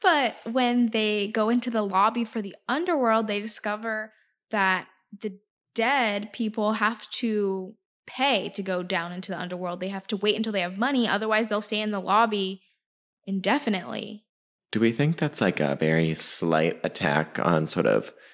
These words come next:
Speaker 2: Middle Ages Christian church, sort of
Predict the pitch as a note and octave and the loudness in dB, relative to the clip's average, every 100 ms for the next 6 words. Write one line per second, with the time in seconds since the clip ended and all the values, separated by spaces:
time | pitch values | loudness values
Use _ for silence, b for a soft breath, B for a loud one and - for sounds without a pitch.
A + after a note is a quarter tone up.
0 | B B - E2+ F2 E2+ D#2 D#2+ D#2 E2 | B B -4 -2 0 2 4 2 2 0
1 | D#2+ F2+ E2 D#2+ - - _ - F2+ - | -2 0 2 2 -2 -8 _ -2 0 2
2 | E2 D#2+ - D#2 F#2 - - - - - | 2 0 2 2 2 -2 -2 -2 -4 -10
3 | _ _ _ - - E2+ D2 D#2 D#2+ | _ _ _ -6 0 2 2 0 -4